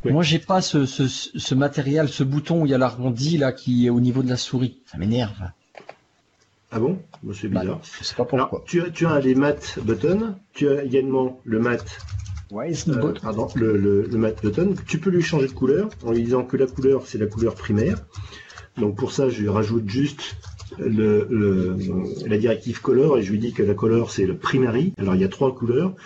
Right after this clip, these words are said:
Speaker 1: Il y a primary, accent et, euh, warm.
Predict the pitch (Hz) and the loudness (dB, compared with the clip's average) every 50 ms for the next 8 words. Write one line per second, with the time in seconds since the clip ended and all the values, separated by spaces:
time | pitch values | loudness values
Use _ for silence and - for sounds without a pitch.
0 | - - - - - - 113 98 92 - - 135 123 123 123 113 117 120 127 127 | -18 -18 -18 -18 -8 -2 -2 -2 0 0 0 2 2 2 2 2 2 0 0 -2
1 | - - - - - - - 127 107 - - - 117 113 113 117 113 - - - | -6 -14 -20 -20 -14 -6 -2 -2 -2 -2 0 0 2 2 2 0 -2 -6 -16 -18
2 | _ - - - - _ _ - 120 113 113 127 - - 98 90 90 87 85 98 | _ -20 -20 -20 -20 _ _ 0 2 4 4 2 2 0 -2 -2 0 2 2 2
3 | 123 156 208 214 220 | 2 2 2 2 0